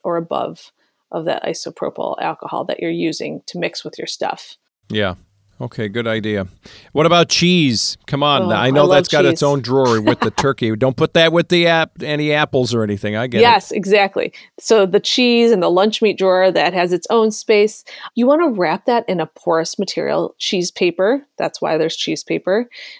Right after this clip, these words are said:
Speaker 1: because that is the best thing to kinda keep it safe, keep it breathing, and allow you to store it for a good amount of time.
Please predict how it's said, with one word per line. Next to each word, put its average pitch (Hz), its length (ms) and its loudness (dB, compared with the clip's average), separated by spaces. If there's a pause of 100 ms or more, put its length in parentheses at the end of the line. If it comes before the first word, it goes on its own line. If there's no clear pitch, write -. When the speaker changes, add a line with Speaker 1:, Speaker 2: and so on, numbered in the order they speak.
(140)
Speaker 1:
because 185 400 0
that 175 180 2
is 185 100 -2
the 196 120 2
best 165 360 -2
thing 170 240 -4
to 170 100 -4
kinda 165 360 -6 (300)
keep 254 240 -2
it 247 120 -6
safe, 202 420 4
keep 214 240 -2
it - 140 -4
breathing, 165 560 0 (400)
and 208 160 -2
allow 170 240 0
you 170 140 0
to 170 80 -4
store 151 360 0
it 117 140 -2 (280)
for 175 100 -2
a 160 80 -4
good 156 160 -4
amount 139 260 -4
of - 60 -6
time. - 380 -8